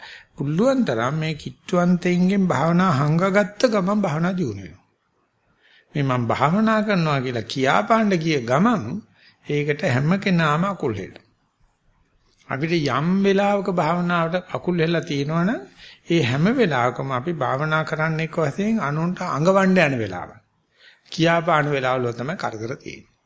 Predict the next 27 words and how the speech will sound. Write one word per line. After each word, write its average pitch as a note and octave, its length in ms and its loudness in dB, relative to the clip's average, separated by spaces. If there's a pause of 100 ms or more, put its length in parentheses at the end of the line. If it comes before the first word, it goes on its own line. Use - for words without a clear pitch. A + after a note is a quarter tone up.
ඒ C3+ 160 -4
නිසා D#3 320 -6 (800)
"සංගවා C#3+ 540 0
ගන්නු C3+ 280 -2
මැන B2+ 240 -2
ඔබ C3 240 -2
රුව C3 320 0
වෙනකෙකු C#3+ 500 -2
දකිතයි B2+ 600 -2
මා D3+ 300 2
හිත C#3 280 -2
සැලී E3+ 440 2
සැලී D3 400 2 (100)
යයි" A#2+ 560 -4
කියලා G3 340 -6 (500)
හැංගෙන C4 480 0
හිටපල්. - 360 -2 (920)
බිල්ලෝ C3+ 500 4
වගේ G3 240 0
හිටපල්. A#3 340 -8 (1300)
ඕඩ A3 460 2
තරම් G#3 280 4
භාවනා A#2 340 -2
කරතයි. G#2+ 340 -14 (720)
ඒ D#3 280 -2
නිසා D#3+ 300 -4
එව්ව D#3+ 240 -2